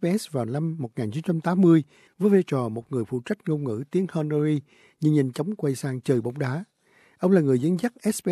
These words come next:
S tham gia vào các hoạt động bóng đá, bao gồm World Cup từ năm một nghìn chín trăm tám mươi sáu cho đến hai ngàn mười bốn, cũng như vòng loại World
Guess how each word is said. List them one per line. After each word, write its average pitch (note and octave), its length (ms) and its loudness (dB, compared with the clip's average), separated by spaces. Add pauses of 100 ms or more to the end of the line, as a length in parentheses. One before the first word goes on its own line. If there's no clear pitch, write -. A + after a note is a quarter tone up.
(100)
S - 120 -10
tham F3 180 0
gia E3 160 0
vào B2 100 -4
các - 160 -8
hoạt - 240 -6
động G#2+ 200 -8
bóng E3 160 -2
đá, E3+ 220 -4 (400)
bao D#3+ 160 2
gồm A#2+ 260 0
World C#3 180 -4 (140)
Cup G#3 140 -2 (240)
từ B2 140 0
năm C#3 140 -4
một E3 60 -4
nghìn A#2 140 -4
chín C#3 100 -12
trăm E3 200 -2
tám F3 180 -4
mươi E3+ 100 0
sáu E3+ 280 -4
cho D#3 100 -4
đến E3 180 -4
hai D#3+ 180 -4
ngàn B2+ 180 -4
mười G#2+ 140 -6
bốn, D3 260 2 (320)
cũng E3 160 2
như E3+ 100 6
vòng B2+ 200 -2
loại G2+ 260 -6 (160)
World E3 160 2